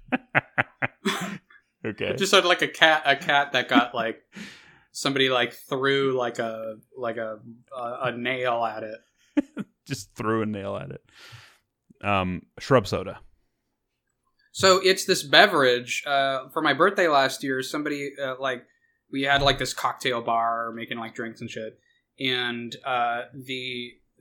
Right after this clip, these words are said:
Speaker 2: the shrub soda made it into my fridge, uh, and I drank it. And because it was, it just had be-, been in there so long, it's apparently something that you, like, mix with cocktails to make 'em taste good.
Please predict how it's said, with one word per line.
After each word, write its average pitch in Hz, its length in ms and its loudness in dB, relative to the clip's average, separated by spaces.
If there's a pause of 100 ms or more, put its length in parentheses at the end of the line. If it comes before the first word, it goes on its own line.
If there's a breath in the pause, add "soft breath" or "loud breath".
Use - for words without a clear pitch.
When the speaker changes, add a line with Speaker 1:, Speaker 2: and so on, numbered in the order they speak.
Speaker 2:
the 131 100 -4
shrub 160 300 -4
soda 151 340 -2
made 123 220 -4
it 127 160 -6
into 123 800 -8
my 113 380 -14 (280)
fridge, 123 760 -4 (680)
uh, 120 260 -4 (120)
and 127 460 -4 (100)
I 120 240 -4
drank 131 440 -4
it. 117 280 -2 (1700)
And 131 540 -2
because 156 340 0
it 185 40 0
was, 175 160 0
it 175 100 2
just 156 200 -4
had 143 120 -2
be-, 147 180 0
been 151 140 0
in 135 140 2
there 170 100 2
so 180 220 0
long, 180 240 0
it's 180 100 -4
apparently 220 300 4
something 190 280 -2
that 156 160 -2
you, 139 120 -4
like, 127 160 0
mix 127 180 -4
with 123 140 -6
cocktails 120 720 0
to 123 60 -6
make 117 160 -10
'em 117 80 -10
taste 110 280 -12
good. 110 340 -10